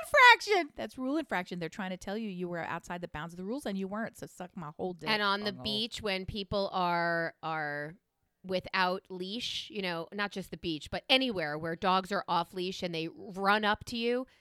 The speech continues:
Speaker 2: my dog doesn't know that your dog's running up to him to be friendly. And, "Oh, he's friendly." How do you know that mine is? How do you know that I am?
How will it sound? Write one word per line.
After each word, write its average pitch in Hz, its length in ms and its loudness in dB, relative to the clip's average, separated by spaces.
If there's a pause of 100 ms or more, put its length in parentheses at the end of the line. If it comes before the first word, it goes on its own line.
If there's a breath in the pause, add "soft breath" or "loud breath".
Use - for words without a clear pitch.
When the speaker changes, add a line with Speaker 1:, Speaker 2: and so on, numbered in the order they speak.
(240 soft breath)
Speaker 2:
my 254 220 8
dog 480 240 6
doesn't 330 320 2
know 277 180 4
that 247 100 2
your 220 120 2
dog's 220 320 2
running 208 320 0
up 202 140 0
to 254 100 -4
him 190 140 -2
to 202 100 -10
be 190 180 -4
friendly. 190 480 -2
And, 175 100 -4 (200 soft breath)
"Oh, 349 140 6
he's 370 220 -2
friendly." 359 380 -2 (140)
How 226 160 -2
do 254 80 0
you 285 120 4
know 240 200 4
that 214 160 0
mine 175 340 -2
is? 127 280 -10
How 294 120 -4
do 403 80 2
you 415 80 4
know 277 160 2
that 175 240 -2
I 247 240 0
am? 151 320 -2